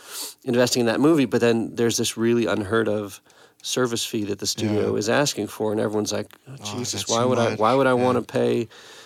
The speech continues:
Speaker 1: twenty-five percent, you know, share to, to the company that is, yes, they're, uh, technically releasing the movie, but they're not investing in it at all."
Speaker 2: Yeah.
Speaker 1: So it's,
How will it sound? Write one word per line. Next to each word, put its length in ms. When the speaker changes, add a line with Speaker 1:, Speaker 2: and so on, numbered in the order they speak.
Speaker 1:
twenty-five 580
percent, 600
you 80
know, 200
share 500
to, 480
to 160
the 100
company 360
that 160
is, 180
yes, 300
they're, 280
uh, 720
technically 800
releasing 640
the 80
movie, 560
but 120
they're 160
not 300
investing 480
in 100
it 160
at 80
all." 200
Speaker 2:
Yeah. 80
Speaker 1:
So 220
it's, 340